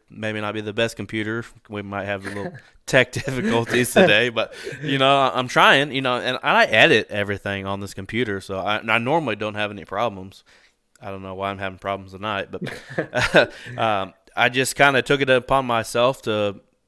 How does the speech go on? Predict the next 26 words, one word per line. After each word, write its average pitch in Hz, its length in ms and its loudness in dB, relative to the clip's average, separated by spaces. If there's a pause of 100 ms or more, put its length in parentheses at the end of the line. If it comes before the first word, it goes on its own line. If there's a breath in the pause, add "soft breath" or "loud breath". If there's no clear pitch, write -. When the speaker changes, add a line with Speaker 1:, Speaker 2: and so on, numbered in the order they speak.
(520)
Speaker 1:
wing 113 320 -2
it, 76 160 -8
basically. 92 600 -10 (420 soft breath)
And, 104 300 -6 (160)
uh, 101 320 -2
first 117 320 -4
episode 110 520 -4
I 104 140 2
had 107 220 -2
on 101 160 -6
my 104 140 -2
podcast, 101 760 -6 (400 soft breath)
um, 98 480 -6
I 101 100 -4
had 104 100 -4
a 101 60 -6
guy 101 180 0
from 104 160 -12
Wisconsin 107 720 -2 (100)
that 104 180 -2
I've 101 260 0
kinda 104 220 -2
met 104 260 0
on 104 200 -4
social 110 320 -8
media, 110 480 0